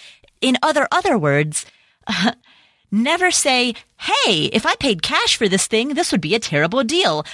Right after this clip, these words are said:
But as long as I take out a loan for it, then it's better." I mean, re-, like, think about that logically. In what kind of a world is that a good financial decision? I mean, ours, apparently. I guess that's the world we're living in now, where we have to rely on leverage in order to make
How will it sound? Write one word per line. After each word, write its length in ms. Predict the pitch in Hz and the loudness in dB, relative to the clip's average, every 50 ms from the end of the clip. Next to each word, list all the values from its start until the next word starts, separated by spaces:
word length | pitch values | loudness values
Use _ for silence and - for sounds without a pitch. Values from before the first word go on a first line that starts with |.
| - - | -14 -10
But 220 | 170 156 240 254 | -6 -2 -2 0
as 140 | 254 254 233 | 0 0 0
long 180 | 277 302 381 349 | 0 -2 0 -2
as 100 | 330 302 | -2 -2
I 120 | 302 269 | -2 -2
take 240 | - - 262 285 - | -2 -2 -2 0 0
out 160 | 277 254 196 | 0 0 0
a 40 | 160 | 0
loan 360 | 139 139 170 254 370 403 294 | 0 0 0 0 0 0 -2
for 260 | - - 180 143 139 | -2 0 0 2 2
it, 180 | 165 247 330 - - | 2 2 0 -2 -2
then 260 | 180 156 180 175 175 | -4 -2 -2 0 0
it's 220 | 220 247 240 - | 0 -2 -2 -4
better." 560 | 214 185 185 311 427 440 202 147 139 - - - - - - - | -4 -2 -2 0 0 0 0 -2 -2 -6 -10 -12 -16 -20 -12 -6
I 80 | - 294 | -4 -2
mean, 160 | 330 349 320 - - | 0 0 0 -2 -2
re-, 180 | 226 302 359 | -2 -2 -2
like, 240 | - - 302 - - | 0 0 -2 -4 -4
think 240 | - - 480 523 - | -6 -6 -4 -2 -2
about 260 | 480 - 330 339 - - | 0 0 0 0 0 0
that 160 | 330 302 277 | 0 0 0
logically. 500 | 269 302 330 339 247 262 269 - 185 160 | 0 0 0 0 0 -2 -2 -2 -4 -2
In 260 | - - 294 294 233 | -2 -2 -2 0 0
what 220 | 233 349 - - | -2 -2 -2 -4
kind 260 | - - 370 392 381 339 | -4 -4 -2 -2 0 0
of 100 | 302 240 | 0 0
a 60 | 254 | 0
world 600 | 233 202 190 - 294 381 392 285 208 185 190 202 190 - - - - | -2 -2 -2 -2 0 0 2 2 2 2 2 0 -2 -6 -12 -20 -6
is 200 | - - 220 190 | -2 -2 0 0
that 160 | 214 262 302 349 | 2 0 2 0
a 40 | |
good 240 | 269 190 - 214 214 | 0 0 0 -2 -2
financial 460 | - - 254 220 202 180 180 - 233 | 0 0 0 2 2 0 0 -2 -2
decision? 500 | 220 240 247 - 453 269 202 156 151 - - | -2 -2 -2 -2 -2 0 0 -2 -2 -4 -2
I 100 | - - | -4 -4
mean, 80 | 190 - | -4 -2
ours, 380 | - 175 170 220 254 233 185 139 | -2 0 0 2 2 0 0 -2
apparently. 680 | 147 - 175 196 220 202 - - 135 127 131 156 - _ _ _ _ _ _ _ _ _ - - _ - | -4 -4 -2 -2 -2 -2 -2 -4 -4 -4 -4 -4 -6 _ _ _ _ _ _ _ _ _ -20 -16 _ -4
I 80 | - | -2
guess 200 | 202 202 226 220 | 0 0 0 -2
that's 280 | - 165 202 226 220 - | -2 -2 -2 -2 -2 0
the 80 | - 190 | 0 0
world 240 | 175 202 208 196 | 2 0 0 0
we're 140 | 175 175 175 | 0 0 0
living 280 | 160 165 208 220 220 170 | 2 0 0 0 2 0
in 140 | 151 143 139 | 0 0 2
now, 240 | 147 139 135 160 | 2 2 2 2
where 140 | 170 170 175 | 2 2 0
we 100 | 160 165 | 0 -2
have 280 | 156 147 180 185 170 - | -2 -2 -2 -4 -4 -2
to 100 | - 180 | -2 0
rely 320 | 175 175 175 180 185 185 | 0 0 2 2 2 2
on 120 | 170 156 143 | 0 0 0
leverage 380 | 147 165 185 175 185 156 143 | 0 0 0 0 0 0 0
in 80 | 147 - | -2 -2
order 220 | - 165 170 170 156 | 0 0 0 2 2
to 80 | 156 | 2
make 300 | 151 160 165 160 - - | 2 2 2 0 -2 -6